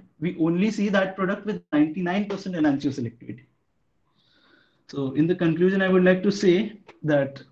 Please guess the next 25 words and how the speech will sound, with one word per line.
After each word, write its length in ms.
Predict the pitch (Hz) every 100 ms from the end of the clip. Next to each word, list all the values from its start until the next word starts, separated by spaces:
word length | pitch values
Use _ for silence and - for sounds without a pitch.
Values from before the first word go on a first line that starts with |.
| -
evolution 480 | 147 185 202 214 202
of 100 | 185
the 80 | 180
enzyme 380 | 175 175 196
provided 540 | 185 160 165 170 196 -
complete 480 | 156 147 185 220 -
control 360 | 185 175 185
over 160 | 180 180
reaction 460 | 151 147 - 165
pathway 400 | 156 139 156 180 196
and 180 | 156
the 40 | 175
stereochemistry. 720 | - 151 147 139 117 117 123
We 80 | 131
have 140 | 139
seen 220 | - 165 156
that 220 | 143 131
before, 300 | 131 135 123 147
how 220 | 143 135
the 260 | 131 127 127 - _ _
protein 360 | 147 143 147 156
scaffold 540 | 156 139 - 143 143
controlled 540 | 143 131 131 143 143 139
the 180 | 131
stereoselectivity 1120 | 127 - 135 139 143 135 135 147 135 143 139